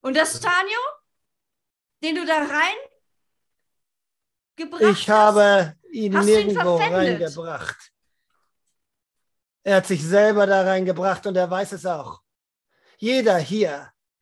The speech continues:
Speaker 2: der ein bisschen realistisch nachdenkt, weiß ganz genau, wie das mit Astanio enden wird. Astanio weiß es, ich weiß es.
Speaker 1: Und
Speaker 2: Aber
Speaker 1: ich
Speaker 2: ich lasse
Speaker 1: dachte
Speaker 2: nicht zu, wie ein weiterer Dämon in diese Welt kommt.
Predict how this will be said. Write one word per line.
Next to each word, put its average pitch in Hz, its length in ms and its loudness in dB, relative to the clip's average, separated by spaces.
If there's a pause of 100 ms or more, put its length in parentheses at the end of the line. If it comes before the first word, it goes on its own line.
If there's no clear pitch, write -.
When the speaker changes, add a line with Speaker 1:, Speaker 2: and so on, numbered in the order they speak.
(160)
Speaker 2:
der 190 80 2
ein 190 80 0
bisschen 220 320 -4
realistisch 208 480 -4
nachdenkt, 220 540 -6
weiß 220 260 -6
ganz 226 260 -6
genau, 214 600 0
wie 202 80 -6
das 196 240 -4
mit 190 160 -4
Astanio 196 580 -4
enden 196 360 -12
wird. 160 280 -8 (160)
Astanio 269 500 2
weiß 254 260 0
es, - 200 -6
ich 254 240 -10
weiß 170 220 -4
es. - 320 -20 (3000)
Speaker 1:
Und 277 140 -8
Speaker 2:
Aber 226 240 4
Speaker 1:
ich 240 60 6
Speaker 2:
ich - 80 0
lasse 262 200 4
Speaker 1:
dachte 240 80 6
Speaker 2:
nicht 233 200 0
zu, 302 220 2
wie 269 100 2
ein 233 160 2
weiterer 262 360 0
Dämon 247 380 -2
in 226 80 -10
diese 208 240 -8
Welt 240 220 -8
kommt. - 340 -14